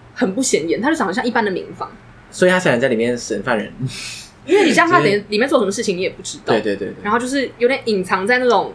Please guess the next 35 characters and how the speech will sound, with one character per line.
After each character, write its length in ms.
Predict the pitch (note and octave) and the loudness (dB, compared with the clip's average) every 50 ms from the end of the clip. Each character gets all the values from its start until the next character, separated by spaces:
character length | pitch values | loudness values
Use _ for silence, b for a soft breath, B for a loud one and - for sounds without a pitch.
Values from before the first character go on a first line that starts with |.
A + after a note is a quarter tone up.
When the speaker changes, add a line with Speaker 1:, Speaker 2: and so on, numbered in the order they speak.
| - - - | -14 -10 -4
Speaker 1:
民 240 | G#3 G#3 G3 G3 G3+ | -2 0 0 0 -2
间 200 | - A#3 A3 G#3+ | 0 0 0 2
的 100 | G3+ G3+ | 2 0
感 200 | F#3+ F3 - - - F#3 | 0 -2 -4 -6 -8 -14
觉。 220 | - - - - - - - | -10 -8 -8 -8 -10 -12 -14
Speaker 2:
所 160 | - - G3 G3+ | -6 0 0 2
以 20 | |
他 80 | G#3+ A3 | 2 2
现 100 | A#3 A#3 | 2 2
在 60 | A3 | 4
变 160 | G3 G#3+ E3 | 4 4 4
得 60 | C3 | 4
有 100 | A#2+ A#2 | 2 2
点 140 | A#2+ A#2+ G#2+ | 2 2 0
像 220 | - D3 B2+ A#2+ A#2+ | 0 0 0 0 0
那 40 | A#2 | 0
种， 240 | A#2 G#2+ G2+ G#2 G#2 - - - - - | 0 0 -2 -4 -8 -14 -18 -20 -18 -12
呃， 420 | A2+ A#2 A2+ A2 A2 G#2+ G#2+ G#2 G#2 - | -8 -4 -2 -2 -2 -2 -4 -6 -6 -4
可 80 | - D3 | -2 -2
以 100 | B2+ A#2 | 0 0
开 140 | - C3+ | 0 0
放 120 | C#3 D3 C3 | 0 0 0
参 220 | - A#2+ A2 A2 | 0 -2 -4 -2
观， 280 | G#2+ A#2+ G2+ G2+ G2+ G2+ | -2 -4 -4 -4 -4 -8
然 80 | G2+ G2+ | -8 -8
后 180 | G2+ A2 A2+ G2+ | -6 -6 -4 -4
一 80 | A#2+ | -4
种 220 | C3 B2 G#2+ G2 F2+ - - | -4 -4 -4 -6 -6 -2 0
半 180 | F3+ C3+ A#2+ | 2 2 2
博 120 | A2+ A#2 G#2 | 2 0 0
物 140 | A#2 B2 A2+ | 2 0 0
馆 160 | - - G#2+ | -2 -4 -6
的 60 | G2+ | -8
感 100 | - G2+ - | -10 -14 -16
觉。 80 | - | -16